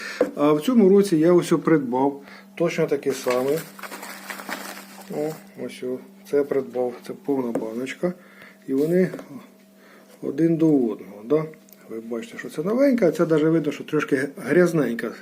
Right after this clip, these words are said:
<laughs> яка в минулому році вона вже використовувалась. Прекрасно, прекрасно, мені воно сподобалося.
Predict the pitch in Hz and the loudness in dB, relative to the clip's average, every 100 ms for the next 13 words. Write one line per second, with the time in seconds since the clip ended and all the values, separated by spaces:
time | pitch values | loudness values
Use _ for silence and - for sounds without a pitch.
0 | - 156 - 101 - - - - - 170 | -4 -4 -4 -6 -6 -8 -8 -6 0 0
1 | - - - - 139 147 165 147 147 180 | 0 -10 -10 0 2 2 2 4 4 4
2 | 170 135 139 143 139 135 139 143 143 - | 4 2 2 2 4 4 4 4 4 2
3 | 113 107 107 - - - - - 180 180 | -4 -6 -12 -14 -14 -14 -4 2 4 4
4 | 131 113 120 117 147 147 123 113 117 127 | 2 0 -8 -4 -2 0 -4 -4 -8 -6
5 | 127 123 120 - 196 247 190 151 135 | -6 -8 -8 -6 -2 2 2 2 0